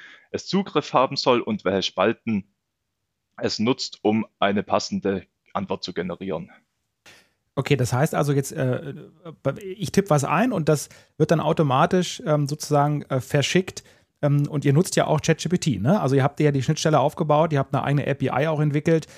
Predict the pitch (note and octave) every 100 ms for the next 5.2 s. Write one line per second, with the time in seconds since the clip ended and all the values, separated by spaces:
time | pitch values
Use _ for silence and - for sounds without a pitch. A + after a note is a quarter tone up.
0 | - _ D3 C3 C#3+ - C3+ C3 C#3+ C3+
1 | C#3+ C#3+ D3 C#3 C3 A2+ C#3 E3 F#3 -
2 | _ _ - C3+ - C3+ D3+ C#3+ C#3 C#3+
3 | C#3+ - C3+ C#3 - C3+ C3 B2+ A#2 C#3
4 | D3 B2+ - - D#3 D3 D#3 C#3 C3+ C#3+
5 | -